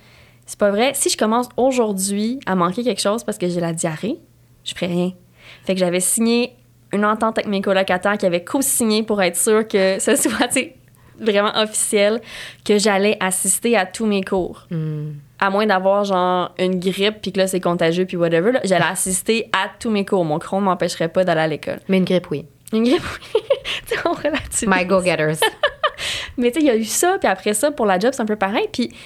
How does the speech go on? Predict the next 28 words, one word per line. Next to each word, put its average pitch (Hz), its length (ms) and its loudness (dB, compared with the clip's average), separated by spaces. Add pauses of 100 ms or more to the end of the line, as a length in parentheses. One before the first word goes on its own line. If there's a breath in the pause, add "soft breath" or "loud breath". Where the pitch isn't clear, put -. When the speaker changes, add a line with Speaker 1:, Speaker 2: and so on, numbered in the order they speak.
(140)
Speaker 1:
je - 100 -6
pense 269 160 0
qu'à 269 120 -2
un - 20 2
moment 185 160 2
donné, 247 480 0
euh, 175 360 2 (520)
à - 40 0
un 202 40 2
moment 240 100 4
donné, - 40 4
j'ai 320 120 4
fait 240 100 0
une 233 60 2
thérapie 220 280 -2
de 208 40 0
groupe 262 240 -2
avec 254 160 0
la 233 100 -2
clinique, 285 400 -4
puis 196 260 2
Speaker 2:
Mhm. 185 280 0
Speaker 1:
une 240 120 0
des 277 100 0
questions, 254 640 0 (100)
euh, 185 320 4
j'étais - 260 -4
en, 202 280 2